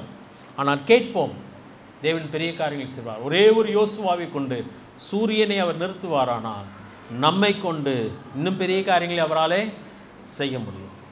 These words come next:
விசுவாசம் இருந்தால் கேளுங்கள், தேவனுடைய மகத்துவமான காரியங்களை காண முடியும். தலைகளை தாழ்த்து, ஒரு நிமிஷம் கண்களை மூடியிருக்கலாம். நம்முடைய தேவன் பெரிய காரியத்தை செய்ய முடியாதனால்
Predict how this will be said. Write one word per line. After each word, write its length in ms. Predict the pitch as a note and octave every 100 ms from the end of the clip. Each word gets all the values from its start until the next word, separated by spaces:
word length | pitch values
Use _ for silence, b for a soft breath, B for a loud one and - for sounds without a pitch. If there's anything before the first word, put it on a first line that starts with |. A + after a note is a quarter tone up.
| - - - - - - - - -
விசுவாசம் 560 | C3 F3 F#3 F3 F3
இருந்தால் 360 | D#3 D3 C#3 C3
கேளுங்கள், 420 | D#3 D#3+ D#3 E3+ E3+ - - - -
தேவனுடைய 400 | C#3+ D#3+ D3+ C#3 A#2+ B2+
மகத்துவமான 480 | C#3+ D#3 D#3+ D3+ D3
காரியங்களை 480 | C#3 C#3 C#3 D#3 D3+ - - - -
காண 180 | A#2+ A2
முடியும். 240 | G2+ G2+
தலைகளை 340 | D3 D#3 C#3+
தாழ்த்து, 320 | C3 G2+ F#2+ - - -
ஒரு 120 | C#3
நிமிஷம் 200 | C#3 C#3+
கண்களை 280 | C3+ B2+ B2
மூடியிருக்கலாம். 480 | G#2+ G2+ - - - - - - - - - - - - - - - - -
நம்முடைய 480 | C#3+ D3+ G3+ G#3 G3+
தேவன் 340 | G3+ G3 G#3
பெரிய 260 | G3 E3+ F3+
காரியத்தை 380 | F3+ E3 D3+ -
செய்ய 220 | D#3+ E3
முடியாதனால் 720 | D#3 C#3+ D3 B2+ A#2+ A2 G#2